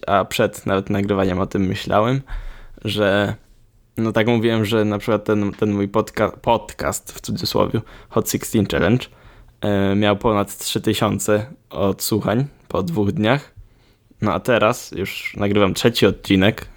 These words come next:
mojego podcastu, kochanego Podcastek z dwa tysiące. I, e, jeden odcinek ma cztery odsłuchania, czy pięć? Pięć? Pięć odsłuchań, drugi ma chyba siedem. Z tego przynajmniej po jednym moim na każdym. E, więc no,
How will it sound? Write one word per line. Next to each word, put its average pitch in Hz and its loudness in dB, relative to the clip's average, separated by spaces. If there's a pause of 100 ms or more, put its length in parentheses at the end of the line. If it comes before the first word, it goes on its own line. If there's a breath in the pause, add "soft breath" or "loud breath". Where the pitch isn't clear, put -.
mojego 85 0
podcastu, - -4
kochanego 95 0
Podcastek - -2
z 101 0
dwa 104 -2
tysiące. 101 -2 (360 soft breath)
I, 98 2 (760 soft breath)
e, 95 -2
jeden 120 2
odcinek 117 0
ma 104 2 (180)
cztery 113 2
odsłuchania, 123 0
czy - -8
pięć? 117 -2
Pięć? - -4 (160)
Pięć 113 4
odsłuchań, 123 0
drugi 110 4
ma 104 2
chyba 104 -4
siedem. 120 2 (1040)
Z - -16
tego 107 2
przynajmniej 104 2
po 110 2
jednym 101 4
moim 98 4
na 90 0
każdym. 110 0 (760 soft breath)
E, 95 0
więc 101 0
no, 87 0